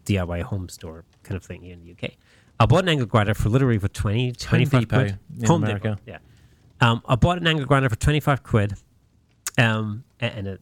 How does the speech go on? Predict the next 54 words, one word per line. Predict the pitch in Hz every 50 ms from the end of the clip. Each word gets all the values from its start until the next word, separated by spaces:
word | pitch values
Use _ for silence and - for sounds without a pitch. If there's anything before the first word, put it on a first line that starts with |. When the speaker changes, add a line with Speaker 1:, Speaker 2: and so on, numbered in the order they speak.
| 170
Speaker 1:
grinding | 127 110 101 98 101 98 87
disc | 87 92 85 - -
or | 95
whatever. | 82 78 80 82 82 _ _ _ _ _ _ _ _ -
And | 143 139 131
I | 120 113
went, | 107 151 190 202 185 - - - - -
I | 123
went | 123 180 170 -
to | - - 120
it | 117 113
and | 107 101 98
I | - _ -
literally | 143 135 147 180 180 170 143 131 131 127
just | 113 - 117 104 - - - - _ _ _ _ _ _ _ _ _ _ - -
grinded | 123 104 107 117 139 170 190 151 110 98 110 - - _ _ _ _ _ _ _ -
a, | 120 113 107 107 104 - -
a | - 78 - -
flat | - - 165 - - -
surface | - - 139 120 - 120 107 - - - -
on | - 113 117
the, | - -
on | - 117 110 110
the, | 104 98 95 95 - _ _ _ _ _ -
on | 113
the | 117 117
tip | 110 - 120 113 104
of | 101
the | - 110
lighting | 98 95 95 92 92
stand. | - - 120 - -
I | - 131
did | 123 165
that | 160 -
to | - 151
all | - - 233 262
of | 247
my | 175
lighting | 123 107 98 92 82 -
stands, | - - 90 82 - -
by | - - 98 90
the | 90
way, | 87 92 113 135 _ _ - _ _ _ _ -
and | 190 220 220 156 117 127 - - _ - _
to | - - 151
the | 120 127
boom | 107 - 170 180 151
arm | 127 107 104 107
that | 110 120 113
we | 110 113
use | 110 110 107 101 -
for, | - - 113 104 98 98 98 104 - -
uh, | 110 -
audio | - 117 110 104 101 95 87 82 -